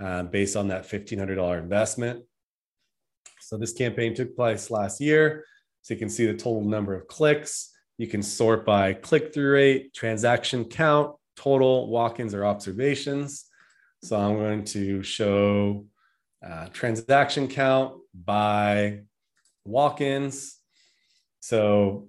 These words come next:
here is their total trans-, actually, let's do transaction total. So transaction count, so it looks like we had four transactions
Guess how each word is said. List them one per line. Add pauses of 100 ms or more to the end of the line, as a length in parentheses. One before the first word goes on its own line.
here
is
their
total
trans-,
actually,
let's
do
transaction
total. (2750)
So
transaction
count,
so
it
looks
like
we
had
four
transactions